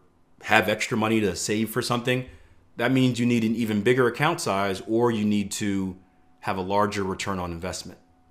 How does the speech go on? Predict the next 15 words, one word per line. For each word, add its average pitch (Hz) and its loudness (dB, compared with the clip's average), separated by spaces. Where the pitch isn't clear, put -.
or 151 6
reduce 110 2
expenses. 85 -8
But 101 0
again, 110 4
we're, 104 0
we're 120 4
fo-, 117 2
we're 107 4
assuming 104 0
this 101 -4
is 95 -6
the 90 -4
bare 90 0
minimum. 82 -8